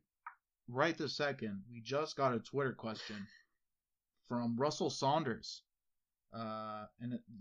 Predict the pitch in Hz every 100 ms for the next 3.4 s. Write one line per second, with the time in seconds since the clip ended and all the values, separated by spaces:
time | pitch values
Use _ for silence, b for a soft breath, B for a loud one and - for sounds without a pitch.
0 | 110 - 127 131 135 151 143 135 135 110
1 | 127 139 110 - 117 147 123 123 110 117
2 | - 113 113 110 113 117 110 143 131 113
3 | 120 110 98